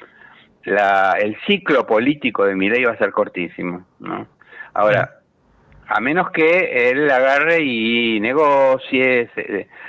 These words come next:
eh, ahí va a tener que pagar un precio muy alto, por, por, bueno, eh, va, va a pasar a una política conservadora, no, no, no. Porque nosotros, es decir, lo que queremos, no, nosotros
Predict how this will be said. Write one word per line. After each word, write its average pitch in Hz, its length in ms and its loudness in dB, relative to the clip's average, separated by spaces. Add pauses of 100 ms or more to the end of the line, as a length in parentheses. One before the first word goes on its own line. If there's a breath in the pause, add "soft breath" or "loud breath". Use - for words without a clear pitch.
(200 loud breath)
eh, 98 460 0
ahí 113 180 2
va 123 100 4
a 120 40 -2
tener 120 240 0
que 117 100 -2
pagar 110 240 0
un 107 100 -4
precio 107 280 -2
muy 110 240 0
alto, 110 760 0
por, 87 240 0
por, 76 240 -2 (160)
bueno, 95 280 -2 (220)
eh, 92 520 0
va, 90 160 -8 (540 loud breath)
va 104 80 2
a 101 40 -4
pasar 107 280 -2
a 110 40 0
una 107 160 0
política 104 440 -2
conservadora, 104 1400 2
no, 95 260 -16
no, 101 220 -2
no. 101 400 -2 (1080 loud breath)
Porque - 200 -2
nosotros, 185 600 0
es 135 60 -2
decir, 123 300 0
lo 240 100 2
que 113 140 -4
queremos, 143 280 -4
no, 131 220 -2
nosotros 131 460 -2